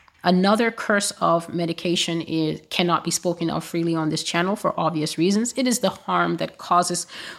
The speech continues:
harm. And many of the prophecies the Lord gave me that I painstakingly covered in twenty twenty, twenty twenty-one, God said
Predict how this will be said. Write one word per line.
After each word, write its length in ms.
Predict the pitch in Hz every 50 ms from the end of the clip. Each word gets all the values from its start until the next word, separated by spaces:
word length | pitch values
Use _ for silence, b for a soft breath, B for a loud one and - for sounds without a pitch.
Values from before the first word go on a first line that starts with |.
| B
harm. 400 | - - 214 208 214 214 220 208 -
And 320 | 165 175 175 175 175 180
many 240 | 196 208 240 269 262
of 100 | 254 254
the 80 | 262
prophecies 580 | 240 - 226 208 226 - - 220 - 220 214 202
the 100 | 202 202
Lord 320 | 190 190 196 196 190 170
gave 260 | - 185 180 185 185 -
me 160 | 165 165 170
that 240 | 170 156 160 - -
I 120 | 156 165
painstakingly 1000 | 160 - - 214 196 220 226 - - - 202 190 196 - 202 185 175 170 165 165
covered 480 | - - 214 214 214 214 208 202 - -
in 380 | - 165 160 160 156 160 160 160
twenty 400 | - - 220 226 233 - 226 214
twenty, 480 | - - - 185 190 - - 202 185
twenty 340 | 175 - - 185 190 - -
twenty-one, 640 | - - 175 180 185 - 175 175 160 160 160 160 160
God 280 | - 170 175 175 170
said 320 | - - - 170 165 170